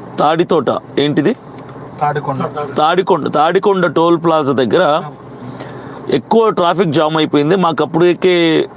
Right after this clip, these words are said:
Speaker 1: ఒంగోలు మీటింగ్కి వెళ్ళడానికి
Speaker 2: కాజా.
Speaker 1: లేట్ అయిపోతుంది. కాజా టోల్, టోల్ ప్లాజా, కాజా టోల్ ప్లాజా దగ్గర too much ట్రాఫిక్ ఉండటంతో, ఆ, దాదాపుగా పది నిమిషాల పైనే వెయిట్ చేశాము. వెయిట్ చేసిన తర్వాత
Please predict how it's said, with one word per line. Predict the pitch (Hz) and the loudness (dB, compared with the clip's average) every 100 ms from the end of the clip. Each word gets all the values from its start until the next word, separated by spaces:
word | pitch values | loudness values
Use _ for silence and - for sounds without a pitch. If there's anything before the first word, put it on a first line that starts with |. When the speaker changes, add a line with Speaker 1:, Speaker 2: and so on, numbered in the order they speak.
| 131 | -2
Speaker 1:
ఒంగోలు | 147 165 175 | 2 2 2
మీటింగ్కి | 165 156 147 147 | 2 0 0 2
వెళ్ళడానికి | 156 147 170 151 139 165 147 - | 2 0 0 -2 0 0 0 -4
Speaker 2:
కాజా. | 135 135 147 | -6 -2 2
Speaker 1:
లేట్ | 135 151 170 | 4 4 4
అయిపోతుంది. | 175 156 156 135 127 156 - - - - - - - | 2 2 0 0 0 0 0 -10 -18 -16 -16 -8 0
కాజా | 160 196 214 | 0 2 2
టోల్, | 180 180 156 - 180 | 2 2 2 0 2
టోల్ | 170 156 | 2 2
ప్లాజా, | 147 113 - - - | 0 0 -2 -4 -2
కాజా | 156 175 190 | 0 2 2
టోల్ | 175 175 165 | 2 2 2
ప్లాజా | 170 165 147 | 2 0 2
దగ్గర | 135 147 175 220 - - - - - - - | 2 2 2 0 -4 -12 -18 -18 -16 -10 -6
too | - 185 | 2 2
much | 185 190 185 | 2 0 0
ట్రాఫిక్ | 165 170 143 180 170 175 160 - - - - - | 0 0 0 0 2 0 0 -8 -18 -16 -12 -2
ఉండటంతో, | 156 170 180 180 156 190 180 196 - - - - - - 151 | 0 2 0 0 0 2 2 0 -6 -18 -16 -16 -16 -6 0
ఆ, | 151 147 139 127 117 110 - - | 2 4 4 2 2 0 -2 -2
దాదాపుగా | 147 160 185 170 185 202 202 - - | 0 2 0 2 2 2 -2 -8 -2
పది | 160 160 | 0 2
నిమిషాల | 165 196 185 | 0 0 0
పైనే | 170 170 180 170 - | 0 0 0 -2 0
వెయిట్ | 139 160 156 | 0 2 2
చేశాము. | 156 165 151 214 - - - - 127 | 2 2 0 0 -4 -20 -18 -4 0
వెయిట్ | 170 - | 2 2
చేసిన | 180 160 160 | 0 2 2
తర్వాత | 165 180 190 165 190 | 2 2 2 0 0